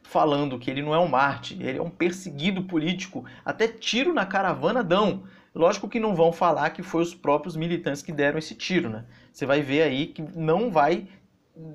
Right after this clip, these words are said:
esse inquérito aí que rolou não vai ser conclusivo. Anota o que eu tô dizendo, ninguém vai descobrir quem foi desse, que deu esse tiro. Mas a gente já imagina que são pessoas do mesmo estirpe de pessoas que jogam, é, tinta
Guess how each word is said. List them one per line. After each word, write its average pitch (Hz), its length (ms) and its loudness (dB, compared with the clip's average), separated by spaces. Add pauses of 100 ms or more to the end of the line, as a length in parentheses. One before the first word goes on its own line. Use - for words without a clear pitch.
esse 165 260 -4
inquérito 180 580 4
aí 147 80 2
que 143 100 -4
rolou 156 360 4
não 196 300 4
vai 320 160 0
ser 220 220 -6
conclusivo. 185 760 -2 (720)
Anota 139 340 2
o - 20 -8
que - 60 -6
eu 170 60 0
tô 190 80 -2
dizendo, 151 360 0
ninguém 127 200 -4
vai 180 140 0
descobrir 180 320 -6
quem 180 100 -4
foi 180 180 0
desse, 180 280 -4 (120)
que - 120 -10
deu 160 160 2
esse 156 160 -2
tiro. 127 340 -6 (300)
Mas 254 100 2
a 269 60 2
gente 233 200 0
já 214 120 2
imagina 196 400 0
que 185 80 -8
são 202 120 -2
pessoas 170 560 -2 (240)
do 208 120 -2
mesmo 170 340 2
estirpe 185 680 -4 (180)
de 160 100 -6
pessoas 160 440 -2
que - 180 -6
jogam, 170 500 2 (500)
é, 131 720 4 (260)
tinta 208 520 0